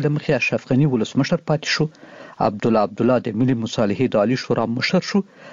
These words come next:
همداراز د موافقې له مخې عبدالله عبدالله ته د کابینې د نیمایي وزیرانو د ټاکنې واک ورکړل شو. ولسمشر اشرف غني د جمعې په ورځ د کورنیو چارو وزیر مسعود اندرابي برطرفه کړ. د ده پر ځای حیات الله حیات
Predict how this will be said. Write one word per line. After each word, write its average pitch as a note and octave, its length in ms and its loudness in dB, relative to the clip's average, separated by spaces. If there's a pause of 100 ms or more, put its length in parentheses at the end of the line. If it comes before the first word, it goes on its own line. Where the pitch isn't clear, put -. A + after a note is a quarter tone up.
(140)
همداراز D#3+ 500 2
د D3 140 2
موافقې C#3 440 0
له C#3 120 2
مخې D3 240 0
عبدالله G#2+ 380 2
عبدالله A2 400 2
ته D3+ 80 2 (520)
د A#2+ 180 2
کابینې A#2+ 480 4
د A#2+ 140 2
نیمایي G#2+ 320 4
وزیرانو C3 600 2
د - 20 2 (120)
ټاکنې A2 320 2 (120)
واک A2+ 180 0 (220)
ورکړل - 360 -2 (100)
شو. - 120 -6 (800)
ولسمشر E3+ 540 2
اشرف - 300 -2
غني D3+ 220 4
د B2+ 120 2
جمعې C#3 260 2
په C#3+ 100 -2
ورځ C3 160 2
د A#2+ 160 0
کورنیو A2+ 460 4
چارو A2 260 2
وزیر C3 380 2
مسعود A#2 320 2
اندرابي G#2+ 500 2
برطرفه A2+ 540 0
کړ. F3+ 100 2 (520)
د C3 120 4
ده D3 40 0 (100)
پر G#2 160 -2
ځای A#2+ 200 2 (120)
حیات G#2 320 0
الله G#2 220 4
حیات A2+ 380 0